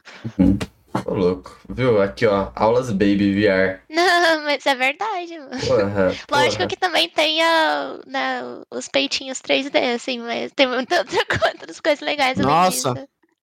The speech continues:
Speaker 3: Falando nisso, eu tava vendo que o... que hoje em dia tá muito mais barato, inclusive o full body, mano.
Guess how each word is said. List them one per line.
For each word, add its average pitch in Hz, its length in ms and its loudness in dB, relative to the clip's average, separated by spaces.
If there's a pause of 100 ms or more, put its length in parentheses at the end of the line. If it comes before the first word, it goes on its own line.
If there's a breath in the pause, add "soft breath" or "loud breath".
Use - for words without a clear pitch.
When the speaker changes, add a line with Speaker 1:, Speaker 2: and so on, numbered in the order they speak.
(520)
Speaker 3:
Falando 160 360 0
nisso, 165 360 0 (540 loud breath)
eu 156 100 2
tava 175 200 2
vendo 165 280 0
que 165 160 0
o... 151 880 2
que 175 240 0
hoje 175 320 2
em 196 80 2
dia 160 340 0
tá 156 140 0
muito 151 260 0
mais 190 140 2
barato, 165 400 2
inclusive 170 400 0
o 196 80 4
full 233 220 0
body, 170 400 2
mano. 120 340 -2